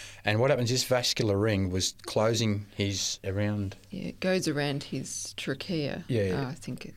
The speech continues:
Speaker 2: you call
Speaker 1: And
Speaker 2: it,
Speaker 1: as he
Speaker 2: yeah.
Speaker 1: gets older, everything gets bigger and it tightens. So, um, this time they come in, they can come in from the, uh, sternum, but this time they come in from the back because his heart's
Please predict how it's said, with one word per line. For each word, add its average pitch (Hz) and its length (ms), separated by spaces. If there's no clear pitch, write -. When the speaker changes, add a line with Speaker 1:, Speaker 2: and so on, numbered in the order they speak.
Speaker 2:
you - 80
call 110 120
Speaker 1:
And 104 140
Speaker 2:
it, - 40
Speaker 1:
as 127 120
he 131 60
Speaker 2:
yeah. 113 60
Speaker 1:
gets 107 220
older, 107 280
everything 113 300
gets 101 180
bigger 101 220
and 98 100
it - 140
tightens. 104 520
So, 104 300
um, 101 460
this 139 180
time 113 300
they 101 160
come 127 260
in, 107 320
they 104 520
can 107 420
come 120 200
in 123 140
from 101 280
the, 92 380
uh, 90 180
sternum, 110 460
but - 140
this 123 140
time 110 180
they 98 80
come 101 180
in 101 80
from 95 220
the 90 80
back 104 260
because 101 220
his 95 140
heart's 95 380